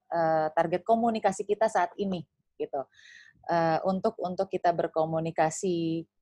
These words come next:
kepada masyarakat, kita mau menargetkannya di, di kuadran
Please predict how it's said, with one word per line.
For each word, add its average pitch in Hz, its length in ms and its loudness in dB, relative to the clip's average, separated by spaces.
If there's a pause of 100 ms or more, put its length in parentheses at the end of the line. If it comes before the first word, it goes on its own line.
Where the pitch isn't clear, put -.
(300)
kepada 160 400 0
masyarakat, 160 720 0
kita 302 320 -4
mau 202 480 0 (160)
menargetkannya 190 640 0
di, 233 160 2
di 170 160 -10
kuadran 190 400 2